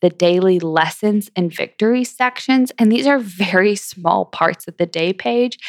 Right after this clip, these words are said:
but it's amazing how just taking time to recognize, "Okay, here's what I learned today." Um, you know, a very simple thing.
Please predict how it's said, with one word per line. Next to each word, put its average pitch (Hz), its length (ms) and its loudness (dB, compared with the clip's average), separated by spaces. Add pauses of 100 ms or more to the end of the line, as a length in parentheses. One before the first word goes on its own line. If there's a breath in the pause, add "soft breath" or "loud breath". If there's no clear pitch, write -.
(280 loud breath)
but 247 140 4
it's - 180 -4
amazing 185 540 0
how 175 160 -4
just 185 180 -12
taking 233 400 -2
time 165 440 -4 (400 loud breath)
to 196 160 -2
recognize, 165 880 -2
"Okay, 175 160 -2
here's 208 340 0
what 330 120 4
I 320 80 4
learned 190 360 -2
today." - 480 -6 (400 loud breath)
Um, 190 320 2
you 226 160 -2
know, 233 140 2
a 226 60 0
very 240 300 0
simple 240 420 -2
thing. 220 560 -6